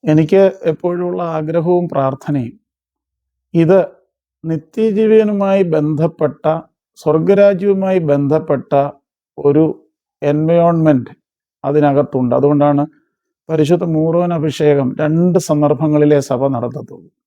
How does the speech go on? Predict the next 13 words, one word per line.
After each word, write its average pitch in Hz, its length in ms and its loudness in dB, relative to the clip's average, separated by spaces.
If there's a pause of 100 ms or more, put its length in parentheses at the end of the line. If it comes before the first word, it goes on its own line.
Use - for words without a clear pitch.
(540)
അതൊന്ന് 170 440 2
പള്ളിക്കൂദാശയ്ക്കാണ്, 147 1000 -4 (760)
രണ്ട് 165 300 2 (120)
മാമോദീസായ്ക്കാണ്. 139 880 -2 (1500)
അതിൻ്റെ 170 280 2
അർത്ഥം 180 280 0
എന്താണ്? 131 280 -2 (140)
രണ്ടും 170 400 2 (520)
ദൈവത്തിൻ്റെ 180 680 0 (180)
ആത്മാവ് 156 500 -2
വസിക്കുന്ന 139 400 -4 (140)
മന്ദിരങ്ങളായി 139 760 0 (100)
അഭിഷേകം 147 480 0